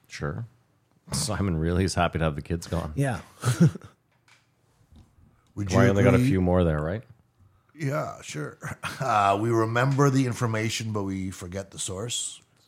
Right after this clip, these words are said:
Speaker 1: Mm-hmm.
Speaker 2: Very
Speaker 3: We're
Speaker 2: true.
Speaker 3: sharing stuff.
Speaker 2: Very true.
Speaker 3: Um, Caitlin Collins can get it. I love it when they shit on Don Lemon. Wolf Blitzer, silly. It is elder abuse what's going on with Joe Biden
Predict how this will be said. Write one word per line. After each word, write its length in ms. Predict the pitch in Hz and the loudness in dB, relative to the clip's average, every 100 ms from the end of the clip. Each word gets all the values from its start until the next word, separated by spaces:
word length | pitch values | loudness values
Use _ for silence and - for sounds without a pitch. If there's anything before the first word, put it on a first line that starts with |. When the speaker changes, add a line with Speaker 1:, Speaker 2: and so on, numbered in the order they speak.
| _ | _
Speaker 1:
Mm-hmm. 280 | 90 80 98 - _ _ - | -6 -2 -2 -4 _ _ -8
Speaker 2:
Very 240 | 98 95 | -4 -4
Speaker 3:
We're 80 | 90 | -4
Speaker 2:
true. 140 | 95 | -4
Speaker 3:
sharing 300 | 95 92 92 | -4 -6 -6
stuff. 440 | 92 98 107 - - | -8 -6 -8 -10 -10
Speaker 2:
Very 280 | 113 101 87 | -8 -6 -8
true. 280 | - 76 76 _ _ _ _ _ _ _ | -12 -14 -18 _ _ _ _ _ _ _
Speaker 3:
Um, 680 | 95 92 92 90 87 87 90 | -6 -4 -4 -4 -6 -12 -14
Caitlin 380 | - 110 113 110 | -8 -4 -4 -4
Collins 340 | 104 107 107 - | 2 2 2 -4
can 160 | 95 | -8
get 180 | 90 98 | -2 -2
it. 120 | 104 | -2
I 80 | 95 | -4
love 200 | 92 95 | -2 -2
it 40 | |
when 100 | 101 | -2
they 80 | 98 | -4
shit 160 | 92 101 | -4 -4
on 140 | 92 | -2
Don 260 | 92 92 92 | -2 -2 -4
Lemon. 380 | 90 95 98 104 - 90 | -6 -6 -6 -8 -14 -16
Wolf 240 | 98 104 87 | -6 -6 -6
Blitzer, 340 | 98 95 95 | -8 -6 -6
silly. 400 | 90 98 90 92 95 _ _ _ - _ _ _ | -6 -6 -6 -8 -10 _ _ _ -20 _ _ _
It 140 | 123 | 2
is 180 | 127 151 | 4 4
elder 280 | 143 123 120 | 6 6 6
abuse 360 | 113 117 131 120 | 4 4 2 2
what's 160 | 104 | -2
going 220 | 113 104 | 0 0
on 120 | 98 98 | 2 0
with 120 | 92 | 0
Joe 140 | 98 | 0
Biden 440 | 87 82 87 107 | -2 -4 -4 -6